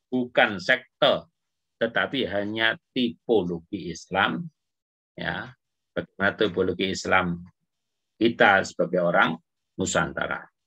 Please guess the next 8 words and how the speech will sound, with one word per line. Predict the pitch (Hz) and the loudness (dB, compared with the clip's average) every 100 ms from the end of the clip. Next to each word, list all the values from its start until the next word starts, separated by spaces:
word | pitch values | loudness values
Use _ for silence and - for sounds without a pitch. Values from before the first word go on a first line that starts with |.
| _ _ _ _ _ _ | _ _ _ _ _ _
Kemudian | - 101 98 127 131 | -4 0 6 6 6
beliau | 110 113 117 | 4 4 4
mencontohkan | 110 104 101 107 123 117 | 2 0 2 2 2 0
bagaimana | 101 101 104 101 | -2 -2 0 0
Islam | 104 - 110 | -2 0 -2
bisa | 95 - 92 | -2 -4 -2
masuk | 98 110 123 101 | 0 2 2 2
dalam | 95 95 98 | 0 0 0